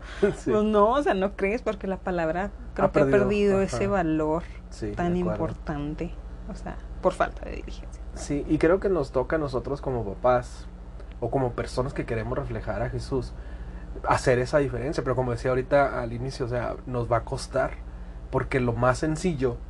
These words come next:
Speaker 2: Ujú.
Speaker 1: es no hacer
Speaker 2: Es
Speaker 1: nada.
Speaker 2: evadir las
Speaker 1: Sí,
Speaker 2: cosas,
Speaker 1: entonces,
Speaker 2: sí, pues sí.
Speaker 1: y, y algo que me gusta que dice la Biblia es de que Él pone en nosotros el querer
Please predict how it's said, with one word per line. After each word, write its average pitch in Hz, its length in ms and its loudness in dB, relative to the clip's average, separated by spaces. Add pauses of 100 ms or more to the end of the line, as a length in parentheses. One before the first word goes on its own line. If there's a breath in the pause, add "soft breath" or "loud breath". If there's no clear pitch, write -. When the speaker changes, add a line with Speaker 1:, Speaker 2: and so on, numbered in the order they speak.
(280)
Speaker 2:
Ujú. 202 120 0
Speaker 1:
es 226 340 0 (340 loud breath)
no 123 220 2
hacer 110 360 -4
Speaker 2:
Es 104 60 -8
Speaker 1:
nada. 117 260 -4
Speaker 2:
evadir 170 380 -4
las 185 140 -8
Speaker 1:
Sí, - 80 -6
Speaker 2:
cosas, - 180 -6
Speaker 1:
entonces, - 240 -4
Speaker 2:
sí, - 20 -12
pues - 120 -8 (460 loud breath)
sí. 151 280 8
Speaker 1:
y, 156 60 2
y 156 40 8
algo 151 200 6
que - 80 4
me 143 100 4
gusta 123 300 0
que 139 100 -6
dice 151 120 -2
la 143 80 6
Biblia 127 200 4
es 120 180 -2
de 139 120 -2
que 110 280 -4
Él 127 180 2
pone 135 340 0
en 151 60 0
nosotros 135 600 -2
el 113 160 -2
querer 101 460 -4